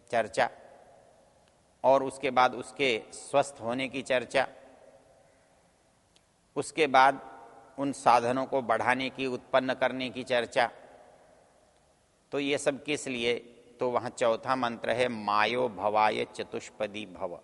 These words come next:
मया कहते हैं सुख को।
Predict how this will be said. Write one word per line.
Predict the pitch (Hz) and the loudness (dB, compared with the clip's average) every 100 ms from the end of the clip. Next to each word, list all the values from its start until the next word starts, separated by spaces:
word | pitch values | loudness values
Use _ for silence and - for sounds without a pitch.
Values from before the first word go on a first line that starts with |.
| _ _ _ _ _ _ _ _ _ _ _ _ _ _ _ _ - | _ _ _ _ _ _ _ _ _ _ _ _ _ _ _ _ -8
मया | 117 139 156 | 2 4 6
कहते | 151 135 127 | 4 2 0
हैं | 139 | -4
सुख | - 135 - | -6 -8 -8
को। | 110 - | -10 -12